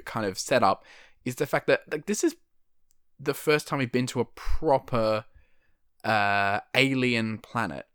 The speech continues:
And, like, obviously we've been to different alien planets in Russell's era so far, but, like, they were craters or, like, like, just quarries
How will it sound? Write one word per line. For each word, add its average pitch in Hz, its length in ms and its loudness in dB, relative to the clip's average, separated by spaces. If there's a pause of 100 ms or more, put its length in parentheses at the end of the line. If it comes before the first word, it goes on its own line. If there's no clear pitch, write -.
(140)
And, 107 420 -4
like, 117 200 0
obviously 139 300 -2
we've 120 160 0
been 190 160 4
to 185 100 -2
different 143 300 -4
alien 117 220 -2
planets - 420 -8
in 107 80 -8
Russell's 101 400 -6
era 104 300 -2
so 101 200 -4
far, 95 360 -4
but, 95 160 -4
like, 98 240 -6 (720)
they 117 160 2
were 113 300 2 (840)
craters 120 600 2
or, 107 280 0
like, 101 340 -2 (600)
like, 127 360 0 (920)
just 127 280 -2
quarries 117 800 4